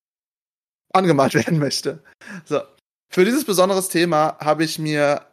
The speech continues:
eigentlich nur eine Person eingeladen und spontan kam noch eine andere dazu. Aber zuallererst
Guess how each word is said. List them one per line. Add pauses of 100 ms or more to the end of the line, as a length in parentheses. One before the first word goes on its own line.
(420)
eigentlich
nur
eine
Person
eingeladen
und
spontan
kam
noch
eine
andere
dazu. (520)
Aber
zuallererst